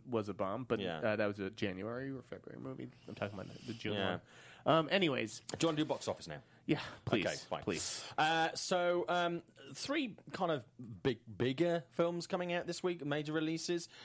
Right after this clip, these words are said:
Speaker 2: Um, let's start, first of all, with The Glass Castle. I know you, uh, one of your guys did a review on the, the tracking board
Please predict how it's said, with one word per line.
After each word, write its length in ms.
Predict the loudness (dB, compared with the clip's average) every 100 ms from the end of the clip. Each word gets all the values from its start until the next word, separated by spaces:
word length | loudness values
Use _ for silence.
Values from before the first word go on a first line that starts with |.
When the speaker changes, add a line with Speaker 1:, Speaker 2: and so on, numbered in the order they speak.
| -18 0
Speaker 2:
Um, 500 | 4 6 4 4 2 2
let's 240 | 2 2
start, 240 | 0 0 2
first 240 | 0 0
of 60 | 0
all, 100 | 0
with 120 | 0
The 60 |
Glass 320 | 0 2 2 2
Castle. 420 | 0 2 2 2
I 40 |
know 100 | 2
you, 280 | 0 0 0
uh, 80 | 0
one 180 | 2 0
of 60 |
your 160 | 0 0
guys 320 | 0 0 -2
did 120 | -2
a 40 | -2
review 340 | -2 -2 -2
on 80 | -2
the, 220 | -2 -2 -4
the 100 | -4
tracking 380 | -4 -4 -6
board 220 | -4 -4